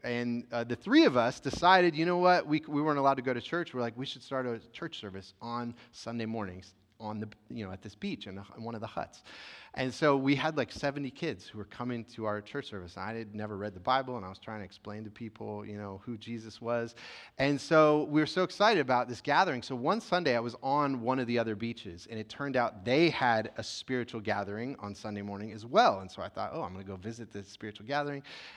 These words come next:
and I'd go share the gospel with them. And so I came into this, this gathering, and they also had about seventy people, and it was in a, a hut about the size of this room. These seventy kids were in a circle. And I remember at the front of the hut, there was this one kid who was, he was kind of bigger,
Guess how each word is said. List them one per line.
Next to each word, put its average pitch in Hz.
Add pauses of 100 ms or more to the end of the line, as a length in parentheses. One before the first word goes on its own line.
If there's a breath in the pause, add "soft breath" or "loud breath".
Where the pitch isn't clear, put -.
and 92
I'd 92
go 98
share 95
the 98
gospel -
with 90
them. 92
And 95
so 104 (260 loud breath)
I 113
came 180
into 156
this, 127 (120)
this 117
gathering, 135
and 120
they 147
also 165
had 107
about 98
seventy 95
people, 104
and 120
it 156
was 147
in 185
a, 127 (580)
a -
hut 147
about 113
the 120
size 117
of 101
this 117
room. 160
These -
seventy 120 (120)
kids 139
were 104
in 113
a 110
circle. 185 (280 loud breath)
And 127
I -
remember 175
at 190
the 151
front 208
of 208
the 180
hut, 147
there 135
was 127
this 123
one 160
kid 117
who 127
was, 113
he 123
was 113
kind -
of 98
bigger, 110